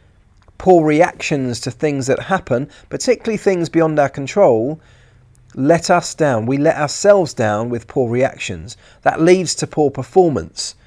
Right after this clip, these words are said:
And ultimately, that is the thing that gets in the way of the success we all want to achieve. Now, I'm gonna, before I tell you what I did, I'm gonna jump back to my Formula One days and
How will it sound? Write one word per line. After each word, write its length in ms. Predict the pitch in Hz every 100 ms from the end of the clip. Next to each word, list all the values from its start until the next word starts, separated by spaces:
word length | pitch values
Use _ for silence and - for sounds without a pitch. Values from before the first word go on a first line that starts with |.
| _ _ _ _ -
And 120 | 131
ultimately, 500 | 143 156 - 117 101
that 220 | 117 131 117
is 80 | 120
the 60 |
thing 240 | 113 127 120
that 100 | -
gets 280 | 127 -
in 80 | 120
the 80 | 113
way 520 | 120 143 92 117 160 - _ _
of 180 | - 120
the 60 | 123
success 580 | - - - 127 -
we 100 | 123
all 120 | 127 120
want 180 | 123 -
to 80 |
achieve. 520 | 113 - 160 78 - _ _ _ _ _ _ - - -
Now, 340 | 143 139 127 -
I'm 120 | 143
gonna, 280 | 143 165 156
before 340 | - 135 170 156
I 60 |
tell 260 | 143 165 143
you 140 | 135
what 260 | 123 147 113
I 60 |
did, 340 | 135 131 156 - - - _
I'm 100 | 135
gonna 160 | 143 139
jump 400 | 110 165 156 131
back 320 | 151 - -
to 200 | - 147
my 240 | 139 143 135
Formula 400 | - 160 143 139
One 280 | 131 131
days 460 | 120 120 139 160 -
and 520 | - 135 131 131 127